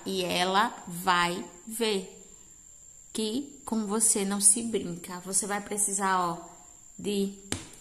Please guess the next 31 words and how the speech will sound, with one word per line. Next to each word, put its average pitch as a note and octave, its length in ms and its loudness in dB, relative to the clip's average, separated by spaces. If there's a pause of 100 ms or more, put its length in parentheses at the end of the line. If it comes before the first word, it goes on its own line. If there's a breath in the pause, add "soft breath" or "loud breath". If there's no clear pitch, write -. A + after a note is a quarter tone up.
(2000 loud breath)
um B3 100 4
copo A3 300 6
com A3+ 240 0
água, E3+ 360 0 (200)
tá, E3 240 0
gente? E3+ 680 -6 (520 loud breath)
A G#3+ 140 10
vela, G3 640 2 (100)
você G3+ 320 4
vai F3 360 -2 (100)
tirar A#3 320 6
esse A3 480 0
pavio G3+ 480 2
e G#3+ 80 2
vai G3+ 160 -2
fazer G3+ 340 -2
um G3+ 80 -4
pavio G#3 380 0
novo G#3 380 0
aqui, F#3 420 -4 (180)
tá? - 280 0 (540 loud breath)
Aqui G#3+ 260 4
você C4+ 260 2
vai B3+ 160 4
colocar A#3 460 2
o A#3 60 0
nome G#3+ 320 -2
da G#3 120 0
pessoa G#3+ 460 0
amada, E3+ 520 -4 (240)
tá? E3+ 320 0